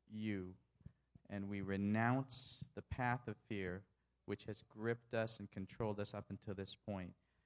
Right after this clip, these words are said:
And so now we receive all that you have for us this day and in the coming weeks. There is a level of love that you have set before us, and now we choose into it. In Jesus' name,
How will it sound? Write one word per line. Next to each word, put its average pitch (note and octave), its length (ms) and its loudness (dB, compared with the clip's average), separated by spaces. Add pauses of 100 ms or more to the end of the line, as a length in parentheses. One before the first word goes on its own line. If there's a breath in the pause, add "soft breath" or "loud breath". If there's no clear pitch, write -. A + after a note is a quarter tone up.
(680 soft breath)
And G2+ 120 -6
so - 140 0
now G#2+ 260 4
we A#2 140 4
receive C#3 800 0
all B2 260 2
that C#3 140 -4
you B2+ 140 -2 (100)
have A#2 300 2
for A2+ 120 0
us - 380 -4 (340 soft breath)
this D3+ 300 4
day G#2+ 380 2
and G#2 100 -4
in G2+ 80 -6
the G#2+ 80 -8
coming A2 400 -4
weeks. - 440 -10 (460 soft breath)
There A#2+ 200 6 (120)
is C#3+ 460 6
a B2+ 100 -2
level A#2 520 0
of A2 160 -4
love G2 340 2 (640)
that G#2+ 160 2 (360)
you G#2+ 120 -4
have G2+ 160 -2 (720)
set - 300 0
before G#2 420 2
us, - 280 -4 (100)
and G2+ 160 -4
now G2+ 360 -2
we G2+ 180 -6
choose A2+ 400 -2
into G#2 360 -2
it. F2+ 120 -6 (340)
In G#2 160 -2
Jesus' G#2 500 -6
name, F#2 300 -8